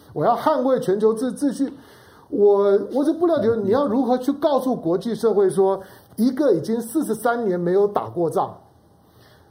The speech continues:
全安-，整个联合国的常任理事国只有他一个，联合国常任理-，理事国四十三年里面呢，没有打过仗的只有中国。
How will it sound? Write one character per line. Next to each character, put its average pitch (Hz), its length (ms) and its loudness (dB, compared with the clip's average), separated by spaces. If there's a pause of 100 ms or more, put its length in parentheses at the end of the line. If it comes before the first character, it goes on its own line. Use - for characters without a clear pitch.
(160)
全 202 320 0
安-， 269 260 -2 (200)
整 180 180 2
个 240 100 4
联 220 160 4
合 240 160 2
国 208 160 2
的 214 80 2
常 185 160 -4
任 226 160 -2
理 160 100 -6
事 175 120 -4
国 180 100 0
只 175 120 0
有 202 40 0
他 214 120 2
一 226 80 -2
个， 196 200 -4 (800)
联 214 160 2
合 339 60 0
国 302 100 0
常 233 220 0
任 285 160 0
理-， 175 180 -2
理 175 140 -2
事 180 120 -2
国 214 200 2
四 320 260 2
十 247 120 -2
三 269 220 2
年 240 160 0
里 190 80 0
面 226 200 0
呢， 208 80 2
没 208 100 0
有 262 80 0
打 170 160 0
过 220 160 2
仗 220 160 2
的 196 80 2
只 208 140 -2
有 233 100 4
中 226 160 2
国。 156 180 -2